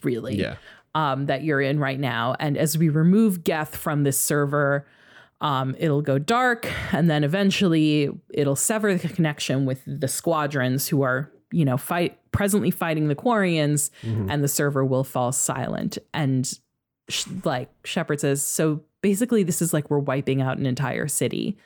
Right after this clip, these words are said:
Speaker 2: Mm-hmm.
Speaker 1: And Legion says, "We have no choice. It is a question of survival." Again, it is remarkable how much Legion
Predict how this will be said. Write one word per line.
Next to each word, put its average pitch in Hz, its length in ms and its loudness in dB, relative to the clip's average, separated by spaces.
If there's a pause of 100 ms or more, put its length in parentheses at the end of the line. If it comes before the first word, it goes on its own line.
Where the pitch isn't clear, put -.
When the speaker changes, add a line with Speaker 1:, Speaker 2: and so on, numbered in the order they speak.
(180)
Speaker 2:
Mm-hmm. 107 280 2 (360)
Speaker 1:
And 135 160 0
Legion 135 260 0
says, - 240 -2
"We - 100 0
have 131 200 -2
no 120 100 0
choice. - 360 -2
It 151 120 -4
is 131 120 0
a 123 60 0
question 143 460 -2
of 127 120 -2
survival." - 680 -4 (640)
Again, 170 340 -2
it 214 160 2
is 214 200 2
remarkable 160 960 4 (840)
how 175 300 0
much 147 540 0 (120)
Legion 151 880 2